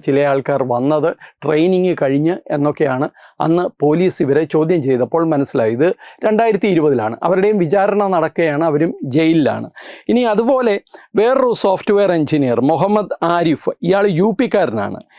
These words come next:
ഇയാളും അൽ ഖ്വയ്ദയിൽ വളരെ ആക്റ്റീവായിട്ടുള്ള ഒരു ആളായിരുന്നു. ഇയാളെ ഫെബ്രുവരി രണ്ടായിരത്തി ഇരുപത്തിമൂന്നിലാണ്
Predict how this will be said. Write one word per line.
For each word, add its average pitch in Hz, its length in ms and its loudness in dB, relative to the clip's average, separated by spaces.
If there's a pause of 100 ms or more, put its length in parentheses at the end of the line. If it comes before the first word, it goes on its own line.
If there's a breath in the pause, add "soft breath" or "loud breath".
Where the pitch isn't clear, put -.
(280 loud breath)
ഇയാളും 233 340 2 (180)
അൽ 160 80 -2 (100)
ഖ്വയ്ദയിൽ 175 420 2 (280)
വളരെ 185 340 2 (200)
ആക്റ്റീവായിട്ടുള്ള 139 680 0 (140)
ഒരു 139 140 0 (400 loud breath)
ആളായിരുന്നു. 135 340 0 (220)
ഇയാളെ 165 300 0 (240)
ഫെബ്രുവരി 202 520 2 (240)
രണ്ടായിരത്തി 175 540 0 (120)
ഇരുപത്തിമൂന്നിലാണ് 160 800 0